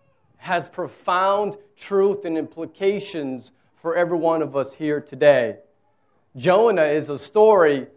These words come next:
that, as you begin to see it, as we'll see more today,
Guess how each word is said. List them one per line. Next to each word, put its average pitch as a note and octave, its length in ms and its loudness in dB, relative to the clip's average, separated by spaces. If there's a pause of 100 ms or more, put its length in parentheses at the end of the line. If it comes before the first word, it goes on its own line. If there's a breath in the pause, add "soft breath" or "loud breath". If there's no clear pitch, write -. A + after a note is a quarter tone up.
(120)
that, D#3 120 0
as C#3+ 200 -2
you C#3+ 80 -12
begin F#3 480 0
to F3 120 -12
see A#3 360 -6
it, E3+ 80 2
as C#3+ 100 -2
we'll D3 80 -6
see F#3 220 -10
more F3 240 -6
today, C#3 720 0